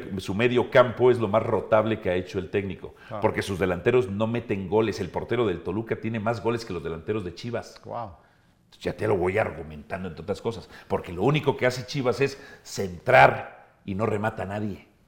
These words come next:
Speaker 1: Porque Chivas, cuando ejerce presión alta, lo eluden en juego directo, como sucedió con Puebla. Ya te argumenté mi afirmación de por qué Chivas no va a ser campeón.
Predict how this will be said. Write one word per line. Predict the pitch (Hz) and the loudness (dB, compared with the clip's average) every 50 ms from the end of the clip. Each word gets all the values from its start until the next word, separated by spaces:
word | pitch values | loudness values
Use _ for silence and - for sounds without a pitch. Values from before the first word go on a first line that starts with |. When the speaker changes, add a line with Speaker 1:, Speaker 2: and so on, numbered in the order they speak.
| _ _ _ _ _ - _ _ _ _ | _ _ _ _ _ -20 _ _ _ _
Speaker 1:
Porque | 110 113 104 - - 113 107 98 - - - - | 0 2 2 2 0 0 0 0 -2 -6 -14 -8
Chivas, | - 139 151 151 143 139 117 - | -2 2 4 8 8 8 8 8
cuando | - 113 104 98 98 95 95 - - | 4 4 4 4 2 0 0 0 0
ejerce | 101 - - 147 147 135 139 143 | -2 4 6 6 6 8 6 2
presión | - - 110 104 - 123 135 135 135 123 - - - - _ _ | 2 2 -2 -2 2 4 4 4 2 0 -8 -14 -20 -20 _ _
alta, | - 131 143 143 139 - 165 170 165 - - - - - _ - _ _ | 8 8 8 8 6 2 0 0 0 -6 -14 -20 -20 -20 _ -20 _ _
lo | 95 104 107 110 104 | -2 0 2 4 4
eluden | 101 110 139 143 135 127 113 | 6 6 8 10 10 10 8
en | 104 98 | 6 0
juego | - 127 127 123 120 | 2 4 4 4 4
directo, | 107 104 110 123 123 - 127 | 4 2 0 0 0 0 -2
como | - 101 85 90 87 | -2 -2 -4 -4 -8
sucedió | 92 90 85 90 87 107 - | -8 -10 -8 -2 -2 -2 -2
con | - 104 | -2 -8
Puebla. | 95 - 127 123 98 - - - - - _ _ _ - | 0 2 2 2 2 0 -8 -12 -20 -20 _ _ _ -18
Ya | - | -18
te | - - - 151 | -10 0 2 2
argumenté | 143 135 110 101 92 87 82 85 82 - 135 160 180 175 - - - - | 2 2 -2 -4 -6 -6 -8 -10 -2 2 4 4 4 2 -4 -16 -10 -8
mi | 113 143 139 131 | -6 -4 -2 0
afirmación | 117 110 - - - 113 113 110 104 98 - - 160 170 | 0 0 0 -2 -6 -6 -4 -2 -2 -4 -2 -2 -4 -4
de | - | -4
por | - - | -6 -8
qué | - 123 | -12 -12
Chivas | - - 123 117 101 | -10 -6 -4 -4 -4
no | 90 101 | -4 -8
va | 101 | -8
a | |
ser | 95 92 - | -10 -10 -12
campeón. | - 87 85 127 127 113 | -12 -12 -10 -12 -12 -12